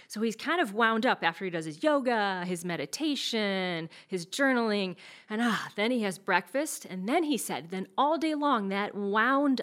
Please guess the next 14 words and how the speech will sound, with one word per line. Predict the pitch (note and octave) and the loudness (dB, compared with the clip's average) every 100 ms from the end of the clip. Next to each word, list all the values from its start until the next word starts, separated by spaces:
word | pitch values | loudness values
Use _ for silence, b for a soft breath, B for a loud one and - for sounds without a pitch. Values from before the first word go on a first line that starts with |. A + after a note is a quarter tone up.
| - | 0
up | G#3+ A3+ - _ | 0 0 -2 _
thread, | - G3+ G#3 B3+ F#4 E4 B B B | -18 -4 -2 -2 -4 -8 B B B
he | - A3+ | -6 -2
said, | A#3+ G3 | -2 -2
"Then | A#3 C4 B3+ A#3+ | -2 0 0 -2
I | G3 | -4
can | G3 F3+ | -4 -8
play | - G#3+ A3+ B3 B3 B3 | -6 -2 2 4 2 0
that | A3 F#3 F#3 - | 0 0 -2 -6
thread | - F3+ F#3+ G3 G3 G3+ G3 - | -20 -8 -2 0 0 0 -4 -6
out | F3+ E3 - - B B _ | -6 -8 -10 -14 B B _
all | F3+ G3 G#3 G#3 G3+ G3 | 2 4 4 4 2 0
day | G3 F#3+ F#3+ | 0 0 -2
long. | F3 F3 D#3+ C#3+ | -2 -4 -4 -6